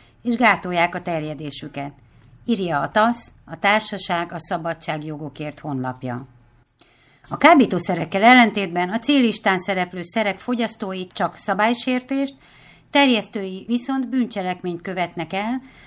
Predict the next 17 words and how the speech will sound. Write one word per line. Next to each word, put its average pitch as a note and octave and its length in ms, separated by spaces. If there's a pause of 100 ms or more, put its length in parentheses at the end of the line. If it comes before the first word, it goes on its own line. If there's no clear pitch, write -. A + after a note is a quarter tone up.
(160)
tehát A#3 280
a A#3 60
kereskedelem B3 680
azonnal A#3 480
szigorúan F#3+ 580
büntethetővé D#3+ 840
válik. C3+ 480 (880)
A - 80
C-listával G#3 720
nem B3+ 120
sikerült F#3+ 480
visszaszorítani F3+ 840
a F3 80
legveszélyesebb F3+ 800
szerek F3 380
széleskörű F#3+ 600
terjedését, F3+ 880